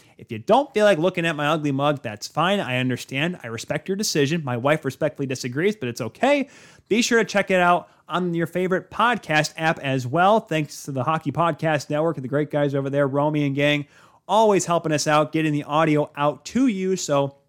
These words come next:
you can find the World Hockey Report on your favorite podcatcher, all on YouTube and all on the podcast, folks. That's right, City Life Project. You are correct. I don't mind all three Andrew Beauchamps. That is true one hundred percent.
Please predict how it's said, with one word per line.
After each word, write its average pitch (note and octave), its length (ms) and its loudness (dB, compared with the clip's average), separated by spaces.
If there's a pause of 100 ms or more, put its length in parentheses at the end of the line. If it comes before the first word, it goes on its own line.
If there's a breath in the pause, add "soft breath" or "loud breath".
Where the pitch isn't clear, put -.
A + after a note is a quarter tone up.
(460)
you C#3+ 100 -4
can C3 60 -4
find C#3+ 180 2
the C3+ 60 -2
World B2+ 160 -4
Hockey C3 240 -4
Report A#2+ 340 -4
on A#2 180 -8
your G#2+ 60 -8
favorite G2+ 300 -8
podcatcher, F#3 680 2 (260 loud breath)
all F3+ 220 4
on E3 140 4
YouTube D#3 340 0
and C3 140 -4
all C#3 260 4
on B2+ 180 -2
the C3+ 60 -6
podcast, B2+ 540 -4
folks. B2+ 260 -2
That's C#3+ 240 0
right, E3 200 2
City C#3+ 180 -8
Life C3+ 200 -4
Project. C#3+ 380 -4
You E3 100 -2
are D3+ 100 2
correct. F#3+ 520 -2 (420 loud breath)
I C3 100 0
don't D3 180 6
mind C3+ 260 2
all C3+ 260 4
three C3+ 380 0
Andrew B2+ 240 -2
Beauchamps. A#2+ 680 -4
That A#2 220 -6
is G#2+ 200 -8
true B2 240 -4
one A#2 180 -4
hundred A#2 260 -12
percent. F3+ 480 -2